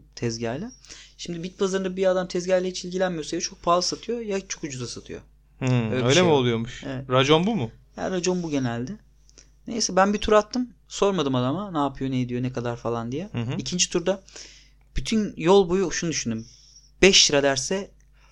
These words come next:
Speaker 1: iki tane alırsam ne olur diyeyim. <laughs> Üç lira derse on tane alırsam ne olur diyeyim.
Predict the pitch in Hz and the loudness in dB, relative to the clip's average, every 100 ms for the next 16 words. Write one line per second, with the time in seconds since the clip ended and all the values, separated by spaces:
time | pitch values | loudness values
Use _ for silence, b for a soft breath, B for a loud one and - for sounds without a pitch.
0 | - - - 147 135 127 147 131 113 101 | -2 2 4 6 4 2 0 -2 -2 -6
1 | - 101 B B B B B B B B | -10 -18 B B B B B B B B
2 | B - - 202 - 156 147 143 - - | B -10 2 6 6 6 6 4 0 -2
3 | - 185 170 139 123 120 139 131 113 107 | 2 4 4 2 2 0 -2 0 0 -2
4 | 101 98 | -6 -8